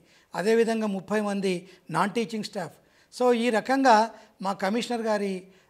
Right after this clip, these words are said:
ఆమ్, తోడ్పాటుతోటి, వారి యొక్క సలహా సూచనలతోటి ఈ కళాశాలలో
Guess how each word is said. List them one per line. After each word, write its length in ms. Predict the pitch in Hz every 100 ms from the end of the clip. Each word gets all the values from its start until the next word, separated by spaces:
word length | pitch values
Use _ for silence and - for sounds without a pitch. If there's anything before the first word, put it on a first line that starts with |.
| -
ఆమ్, 560 | 180 175 165 165 160 160 - - 160 -
తోడ్పాటుతోటి, 840 | 240 240 233 185 190 175 175 175 - _ -
వారి 260 | 180 190 190
యొక్క 440 | 185 185 170 160 - _ -
సలహా 360 | 190 196 220
సూచనలతోటి 1000 | 214 220 240 233 220 185 180 170 175 160 - - -
ఈ 80 | 226
కళాశాలలో 840 | 233 190 233 - 220 208 190 170